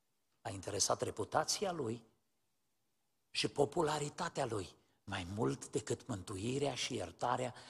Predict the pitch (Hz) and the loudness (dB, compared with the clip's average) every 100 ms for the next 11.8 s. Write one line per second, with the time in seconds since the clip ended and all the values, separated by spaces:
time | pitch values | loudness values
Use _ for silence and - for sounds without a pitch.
0 | - - - - - 127 131 117 127 139 | -12 -10 -6 -4 -2 0 0 0 6 8
1 | 175 - 165 156 175 160 107 - - 101 | 10 8 8 6 6 4 0 -4 0 0
2 | 95 107 87 - 131 - - 95 98 - | 0 0 -4 -4 -6 -6 -8 -8 -10 -14
3 | - _ _ _ _ _ _ _ _ _ | -16 _ _ _ _ _ _ _ _ _
4 | _ _ - - - - - - - - | _ _ -10 -6 -4 -4 -4 -6 2 12
5 | 247 247 240 - 247 - - - 262 220 | 12 12 12 12 8 8 6 8 8 10
6 | 208 196 254 - 226 220 226 247 240 202 | 8 8 4 2 4 4 6 10 10 10
7 | 202 202 - 311 302 277 226 214 311 381 | 8 2 10 12 12 12 12 12 12 12
8 | 311 277 285 247 - 302 311 208 - - | 12 10 12 10 10 8 8 8 0 -12
9 | - - _ _ 208 196 185 - - 185 | -20 -20 _ _ 4 12 12 12 6 4
10 | 185 - 208 196 - - 147 151 123 131 | 6 10 12 12 6 -6 -6 -4 0 2
11 | 131 117 113 107 - - - - | 4 2 0 -4 -8 -4 -6 -6